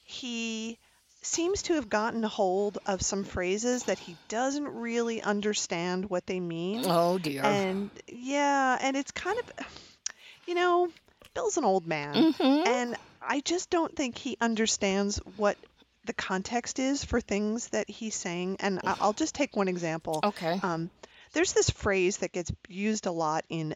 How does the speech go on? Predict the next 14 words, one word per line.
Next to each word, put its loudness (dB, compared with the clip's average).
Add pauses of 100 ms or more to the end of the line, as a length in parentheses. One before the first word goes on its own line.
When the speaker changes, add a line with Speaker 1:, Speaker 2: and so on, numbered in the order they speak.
Speaker 1:
the 2
discourse -2
around -2
social -2
justice -6
and -6
all -6
that, -10
and -2
that 2
phrase 2
is 0 (160)
virtue 4
signaling. -4